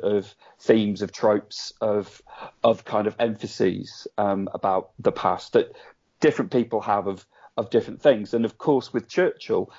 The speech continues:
there's a kind of, and I, I did, I, I sort of traced it a bit through, um,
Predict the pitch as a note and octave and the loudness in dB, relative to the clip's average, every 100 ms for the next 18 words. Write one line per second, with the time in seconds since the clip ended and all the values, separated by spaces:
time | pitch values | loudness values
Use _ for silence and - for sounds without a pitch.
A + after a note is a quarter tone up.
0 | _ B2+ A#2 - - - A#2+ A2 G#2+ _ | _ 4 4 2 -12 -4 0 2 0 _
1 | A2+ B2+ A#2+ A2+ _ - A#2 A2+ D3 C#3 | -4 0 0 -4 _ -6 -4 2 2 2
2 | A2 G#2+ A2+ - A2 - B2+ - - A2+ | -2 -2 -2 -2 -6 -2 -2 -2 0 0
3 | A#2 - F#2+ - G#2+ - - G#2+ G#2 G2 | 0 -4 -2 2 0 0 -4 -2 -2 -2
4 | G#2 F#2+ F#2+ F#2+ | -2 0 -2 -6